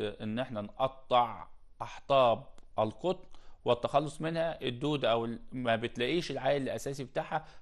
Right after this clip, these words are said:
فبتبدأ مهاجمة ايه المحاصيل التانية اللي هي موجودة حواليها زي البرسيم المصري او البرسيم الحجازي او علف ايه الفيل. ولكن العلف الفيل هنا مقاوم ال-، لايه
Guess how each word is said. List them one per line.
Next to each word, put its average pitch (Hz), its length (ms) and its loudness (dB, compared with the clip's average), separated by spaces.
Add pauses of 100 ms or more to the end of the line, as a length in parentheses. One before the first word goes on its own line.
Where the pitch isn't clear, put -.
فبتبدأ 165 600 0
مهاجمة 131 560 0
ايه 131 300 0
المحاصيل 117 680 -4
التانية 165 440 -2 (220)
اللي 120 160 0
هي 127 80 0
موجودة 131 360 0
حواليها 117 400 0
زي 123 180 0
البرسيم 113 540 -2
المصري 110 460 0
او 117 140 2
البرسيم 104 380 -4
الحجازي 113 540 -2 (320)
او 113 140 6
علف 127 340 2
ايه 127 280 0
الفيل. 110 360 -4 (400)
ولكن 127 460 4 (120)
العلف 123 540 4
الفيل 160 340 0
هنا 151 240 0
مقاوم 160 720 6 (640)
ال-، 135 240 2
لايه 127 480 2